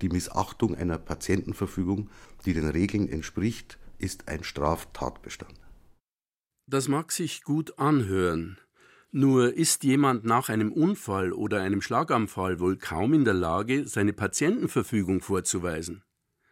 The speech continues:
Speaker 2: Da sind dann doch die Ärzte verpflichtet, alles zu unternehmen, um den Menschen am Leben zu erhalten. Die müssen ihn einfach an die Beatmungsmaschine anschließen und nach einer gewissen Zeit auch künstlich ernähren.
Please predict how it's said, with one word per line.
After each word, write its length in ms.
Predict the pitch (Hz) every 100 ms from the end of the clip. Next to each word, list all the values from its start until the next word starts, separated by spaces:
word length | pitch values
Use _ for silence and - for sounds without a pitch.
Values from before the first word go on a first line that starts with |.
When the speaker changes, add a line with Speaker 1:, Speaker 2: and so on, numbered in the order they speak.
| _ _ _ _ _ - _
Speaker 2:
Da 80 | 101
sind 220 | - 190
dann 140 | 143
doch 120 | 135
die 200 | - 123
Ärzte 320 | 117 139 - 123
verpflichtet, 880 | 110 90 - 214 - - 107 -
alles 320 | - 117 151 -
zu 160 | 147
unternehmen, 720 | 139 113 104 98 113 165 170 165 - -
um 160 | - 123
den 140 | 113
Menschen 320 | 113 127 -
am 120 | 107 104
Leben 260 | 190 196
zu 100 | -
erhalten. 540 | 95 87 87 85 - 87 _ _ -
Die 100 | 127
müssen 580 | 107 151 254 - 185 -
ihn 260 | 131 110 110
einfach 560 | 104 101 104 101 92 -
an 160 | 104
die 120 | 95 98
Beatmungsmaschine 1040 | 98 90 107 110 104 - 101 98 104 104
anschließen 580 | 95 110 113 120 120 143 - - -
und 100 | 120
nach 140 | 113
einer 180 | 120 107
gewissen 460 | 95 98 143 -
Zeit 400 | 127 110 107 127
auch 300 | 110 110 104
künstlich 600 | - 123 110 - 98 87 90
ernähren. 540 | 87 113 180 120 82